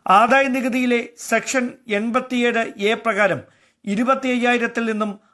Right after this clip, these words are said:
അറുപതിനായിരമായി നികുതി ഇളവ് വർദ്ധിക്കും. സംസ്ഥാനങ്ങൾക്കിടയിൽ നികുതി വരുമാനത്തിന്റെ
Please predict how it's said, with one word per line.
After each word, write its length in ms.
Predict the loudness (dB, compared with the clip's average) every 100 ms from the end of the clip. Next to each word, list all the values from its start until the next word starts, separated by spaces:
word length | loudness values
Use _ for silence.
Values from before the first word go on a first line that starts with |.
| -4
അറുപതിനായിരമായി 960 | 0 2 2 0 0 0 0 0 0 -2 -12 _ -6
നികുതി 280 | -2 -2 -2 0
ഇളവ് 240 | 0 0 -2 0
വർദ്ധിക്കും. 400 | 0 0 -4 -6 -10 -16 _ _ _ -8 0
സംസ്ഥാനങ്ങൾക്കിടയിൽ 960 | 2 2 2 2 2 0 0 -2 0 -4 -6 -4
നികുതി 360 | -2 0 0 0
വരുമാനത്തിന്റെ 640 | 0 2 0 -2 -2 -2